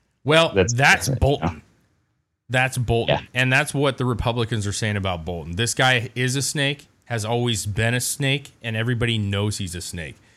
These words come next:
Speaker 2: Well, and I think they knew that before they brought him in. And I think that that's what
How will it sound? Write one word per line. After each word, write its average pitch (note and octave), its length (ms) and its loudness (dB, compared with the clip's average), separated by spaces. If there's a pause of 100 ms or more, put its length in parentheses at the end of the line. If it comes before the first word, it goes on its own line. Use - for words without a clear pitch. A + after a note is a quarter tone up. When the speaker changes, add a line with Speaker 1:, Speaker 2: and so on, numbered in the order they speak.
(400)
Speaker 2:
Well, C3+ 120 8
and C#3+ 80 10
I C#3 80 8
think D#3 220 6
they D#3 100 8
knew C3+ 160 8
that C3+ 160 8
before A#2 260 4
they A#2+ 100 6
brought A#2 240 6
him A2 100 4
in. B2+ 160 6
And - 20 6
I F2+ 100 2
think G#2+ 200 2
that G#2 160 2
that's G#2 260 4
what G#2 240 4